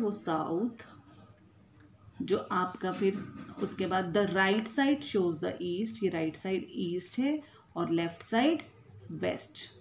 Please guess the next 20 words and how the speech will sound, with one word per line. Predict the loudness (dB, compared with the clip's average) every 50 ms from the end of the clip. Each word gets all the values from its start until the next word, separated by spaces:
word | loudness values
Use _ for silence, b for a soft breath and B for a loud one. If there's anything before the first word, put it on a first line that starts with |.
| -12 -8 -8
ओके, | -6 0 2 4
ये | 4 4 2 0 -2 -2 -2 0
देखिए | 0 0 -2 -2 -2 -2
यहाँ | -2 -2 -2 -4 -4 -4
पर | -4
दिखा | -2 -2 -4 -2 -4 -2 0
भी | 0 2
अभी | 0 0 0 2
हुआ | 2 2 2 2
है, | 2 0 -2 -4 B B B B B B B -2
North | 0 2 2 2 0 0 -2
ऊपर, | -4 -4 -2 0 2 2 4 2 2 -2 B B B B B B -4
south | -2 0 2 2 2 0 0 -2
नीचे, | -2 0 -2 -2 -4 -2 0 2 4 4 4 2 2 -2 -10 b b b b b b b b -4
right | -2 0 2 2 2 2 0 0
में | 0 2 2 2 0 -2 -4 -4
east | -4 -2 2 4 4 4 2 0 -8 -16 -10 -4
और | -2 0 2 2
left | 2 0 -2 -4 -6 -2
में | 0 4 4 4 4 2